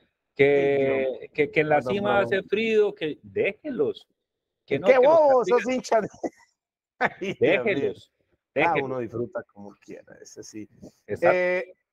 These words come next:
Speaker 2: dice Juan Pablo González Londoño, mantiene la Marte, Juancho. "El sábado se gana tres goles por uno". Hernando Fonseca Rincón dice, "Buenas noches, Armando, Alejo.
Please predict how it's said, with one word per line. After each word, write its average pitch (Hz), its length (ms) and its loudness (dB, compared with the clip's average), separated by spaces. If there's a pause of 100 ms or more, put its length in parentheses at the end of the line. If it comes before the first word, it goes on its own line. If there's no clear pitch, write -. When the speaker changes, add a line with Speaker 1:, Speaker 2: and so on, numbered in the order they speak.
(480)
Speaker 2:
dice 208 360 0
Juan 196 340 -2
Pablo 220 460 0
González 196 840 0
Londoño, 170 1000 0 (200)
mantiene 107 420 -20
la 160 160 -20
Marte, 113 480 -20 (220)
Juancho. 113 320 -20 (420)
"El 233 240 -4
sábado 285 800 0
se 214 240 -8
gana 220 240 -2
tres 240 160 -8
goles 233 200 -4
por 175 160 -2
uno". 165 260 -4
Hernando 202 320 -4
Fonseca 202 320 -6
Rincón 190 260 -4
dice, 196 160 -2
"Buenas 196 200 -2
noches, 226 280 -2
Armando, 208 360 -2
Alejo. 233 420 0